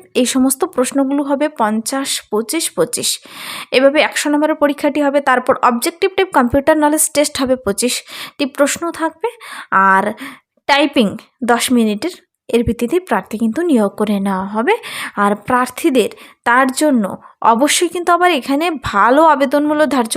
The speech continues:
করা হয়েছে। আবেদনটি করার সময় তোমাদের কাছ থেকে এসসি,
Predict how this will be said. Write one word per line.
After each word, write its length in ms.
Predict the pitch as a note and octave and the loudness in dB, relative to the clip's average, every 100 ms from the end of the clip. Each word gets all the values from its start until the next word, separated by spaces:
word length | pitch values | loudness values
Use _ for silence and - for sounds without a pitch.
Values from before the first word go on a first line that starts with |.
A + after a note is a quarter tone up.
| A#3+ | 0
করা 140 | A3+ A3+ | 0 2
হয়েছে। 280 | A3 G3+ - - | 0 0 -2 -4
আবেদনটি 360 | G#3 G#3+ B3 C4+ - | -4 -2 -2 -2 0
করার 200 | C4+ C#4 | 0 0
সময় 200 | D4+ D#4 D4 | -4 -4 -2
তোমাদের 280 | C4 C4+ C#4+ | -2 -2 -2
কাছ 120 | D4+ D4 - | -4 -6 -8
থেকে 220 | D4+ D#4+ D#4+ - - - - - C#4 | -6 -6 -6 -10 -14 -14 -12 0 2
এসসি, 240 | C#4 - | 2 2